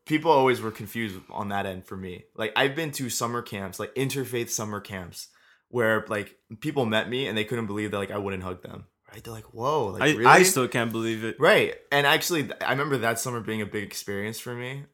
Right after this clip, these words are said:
Speaker 1: Um, it was this interfaith camp with people from, you know, all over L A who, of different, you know, religious backgrounds.
Speaker 2: Mm.
Speaker 1: And a buddy of mine took me who actually, hi-, his family was, like, really involved with this stuff.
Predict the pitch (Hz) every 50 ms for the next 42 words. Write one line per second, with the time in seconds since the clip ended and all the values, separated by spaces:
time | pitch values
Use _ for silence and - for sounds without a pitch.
0 | - - 104 98 95 - - 107 104 104 104 107 - 117 139 143 143 - 120 117
1 | 117 - - 123 113 117 110 110 101 - 113 110 - 110 - - 101 95 92 -
2 | - - 107 98 90 - 104 104 107 110 110 107 101 95 107 104 95 101 101 98
3 | 98 95 95 95 95 95 98 98 92 98 95 92 - - 101 - - 104 98 -
4 | 104 101 98 98 - 98 95 92 92 92 95 98 95 104 98 - - 92 95 95
5 | - - 95 90 90 92 95 113 113 113 104 - - - 110 120 113 107 107 135
6 | 143 143 131 113 104 113 107 104 104 - 110 104 - 107 104 104 107 104 101 98
7 | 95 104 101 - - 104 101 101 104 - - 107 107 95 95 - - 98 98 101
8 | 98 98 95 95 98 98 95 104 98 98 95 95 90 92 90 - - 98 95 -
9 | 104 101 - - 113 123 131